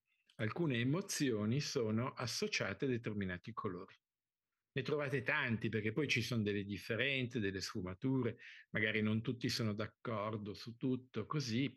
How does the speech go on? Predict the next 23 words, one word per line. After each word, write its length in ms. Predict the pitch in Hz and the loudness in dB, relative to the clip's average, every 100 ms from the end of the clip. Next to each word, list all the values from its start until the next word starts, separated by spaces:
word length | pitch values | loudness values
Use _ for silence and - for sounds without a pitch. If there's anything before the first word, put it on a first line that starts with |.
| _ | _
per 160 | - 107 | -2 0
esempio, 420 | 123 117 117 92 - - - - - - | 2 2 0 -2 -6 -14 -14 -16 -20 -8
si 200 | - 113 | -2 0
dice 320 | 123 117 120 | 2 2 2
che 100 | 123 | 2
il 140 | 117 | 2
rosso 840 | 131 135 135 120 - - 135 143 - _ _ _ _ _ _ _ _ | 2 2 2 0 0 2 0 -2 -8 _ _ _ _ _ _ _ _
è 80 | - | 0
meglio 320 | 113 127 120 | 2 2 2
non 220 | 113 123 120 | 4 4 2
utilizzarlo 1080 | 117 110 120 123 123 104 104 107 127 - - - - | 2 0 0 -2 -2 -2 -2 0 -2 -2 -12 -20 -6
nei 140 | 113 104 | 0 2
messaggi 1300 | 101 - - 107 104 98 107 110 104 101 104 110 - _ - | 2 0 -2 0 -2 -2 0 2 0 -2 -6 -10 -16 _ -2
importanti 1000 | 113 104 143 151 - 110 107 113 117 147 | 0 0 -2 -2 -2 0 2 0 0 0
perché 720 | 139 110 - 98 104 120 127 | 0 -2 -4 -2 2 2 2
è 100 | 113 | 2
molto 640 | 107 113 113 113 107 - - - | 2 2 0 0 -2 -8 -14 -8
affermativo, 1000 | 101 - 117 104 120 120 143 160 165 | -6 -2 0 0 0 0 0 2 0
può 140 | 160 127 | 0 0
anche 280 | 110 107 110 | 0 0 -2
spaventare, 1200 | - 113 107 117 117 151 147 143 160 160 - _ | -2 0 2 2 0 -2 -2 -2 -2 -6 -20 _
può 180 | - 113 | -2 0
anche, 1000 | 104 104 110 - 110 107 101 101 101 | 0 0 -2 0 2 2 2 0 -4